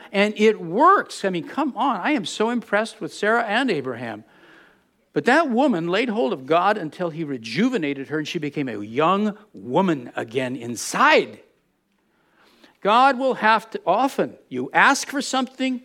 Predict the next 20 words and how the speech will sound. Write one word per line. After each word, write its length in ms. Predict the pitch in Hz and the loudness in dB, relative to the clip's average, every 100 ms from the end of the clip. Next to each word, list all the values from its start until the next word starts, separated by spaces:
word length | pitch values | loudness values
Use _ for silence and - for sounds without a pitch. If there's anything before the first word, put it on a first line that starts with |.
| - | -6
your 200 | 151 151 | -4 -2
answer 400 | 185 277 277 302 | 2 2 2 -2
is 160 | 277 170 | -4 -2
yes, 480 | 160 156 143 - - _ _ _ _ _ | 0 0 0 -8 -16 _ _ _ _ _
but 280 | 175 160 143 | -6 -4 -4
not 240 | 131 123 | -6 -6
yet. 420 | 139 139 101 - - _ _ _ _ | -8 -10 -14 -20 -20 _ _ _ _
Why? 460 | - 277 294 165 101 _ _ - | -2 2 4 2 -2 _ _ -6
'Cause 200 | 139 107 | -6 -6
you 580 | 113 151 214 247 262 - | -8 -2 0 2 0 -6
don't 260 | 139 139 139 | -10 -8 -6
have 440 | 156 160 180 190 - _ _ | -2 -2 -2 -4 -10 _ _
the 80 | 135 | -12
ability 760 | 113 113 156 175 165 165 160 _ | -8 -4 -2 -2 -4 -8 -8 _
to 120 | - 127 | -8 -6
receive 720 | 120 - - 240 110 107 - | -6 -6 -2 -2 -4 -8 -10
what 280 | - 120 - | -6 -6 -6
you've 160 | 139 127 | -6 -4
asked 300 | 135 113 - | -4 -4 -10
for. 340 | - - - | -14 -14 -16